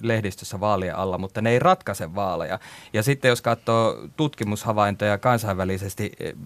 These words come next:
sellainen pinnallinen otos, ö, on se, että ei merkittävää vaikutusta vaalitulokseen. Munaukset saattaa vaikuttaa. Haastaja saattaa tehdä itsensä tutuksi, e-, etenkin jos on pa-,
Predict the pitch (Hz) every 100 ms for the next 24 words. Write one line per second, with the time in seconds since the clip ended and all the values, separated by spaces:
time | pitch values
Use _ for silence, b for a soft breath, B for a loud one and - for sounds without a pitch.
0 | - - 98 98 95 - 131 123 107 95
1 | 95 90 101 - 90 - - 107 95 -
2 | 95 101 113 104 - 120 143 127 123 -
3 | 107 104 107 104 90 95 98 95 92 -
4 | 98 - 104 B B - 135 214 151 104
5 | - - 170 110 - 87 82 69 - -
6 | 98 98 B - 160 151 - 101 98 101
7 | - 98 98 101 98 101 98 101 110 101
8 | 95 - 107 - 110 113 98 101 95 95
9 | - 98 87 - - - - 110